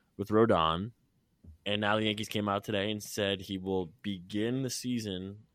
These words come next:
on the injured list with a left forearm strain. I don't really buy into all of these, like, when they say it's a left forearm strain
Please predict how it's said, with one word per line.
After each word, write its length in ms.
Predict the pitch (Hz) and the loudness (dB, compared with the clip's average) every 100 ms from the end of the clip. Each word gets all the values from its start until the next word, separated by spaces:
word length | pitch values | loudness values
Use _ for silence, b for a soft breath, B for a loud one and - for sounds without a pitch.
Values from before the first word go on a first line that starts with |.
| - | -8
on 280 | 92 92 95 | -4 -4 -4
the 240 | 92 80 | -6 -6
injured 280 | 90 85 82 | -6 -6 -6
list 360 | 82 107 - _ _ _ - | -4 -4 -8 _ _ _ -10
with 100 | 95 | -2
a 40 | |
left 240 | 95 110 - | 0 0 -2
forearm 480 | - 113 101 87 | -2 0 0 -2
strain. 540 | 82 - 85 80 90 95 _ _ _ _ _ _ _ _ - | -6 -8 -8 -8 -8 -12 _ _ _ _ _ _ _ _ 2
I 60 | |
don't 160 | 156 196 | 4 8
really 160 | 220 175 | 8 8
buy 320 | 127 123 127 | 10 10 8
into 580 | 123 120 139 123 117 - | 6 2 4 4 4 4
all 280 | 110 113 113 | 8 8 6
of 140 | 107 | 4
these, 600 | 113 110 104 101 95 - _ _ | -2 0 0 -2 -4 -10 _ _
like, 160 | 127 120 | 0 2
when 140 | 123 | 2
they 140 | 131 135 | 4 2
say 440 | - - 143 160 | 0 4 4 4
it's 140 | 151 123 | 2 2
a 40 | |
left 320 | 110 110 - | 4 4 2
forearm 500 | - 107 107 113 120 | -4 0 4 4 2
strain 640 | 120 127 120 120 117 113 | -4 -2 0 0 -2 -6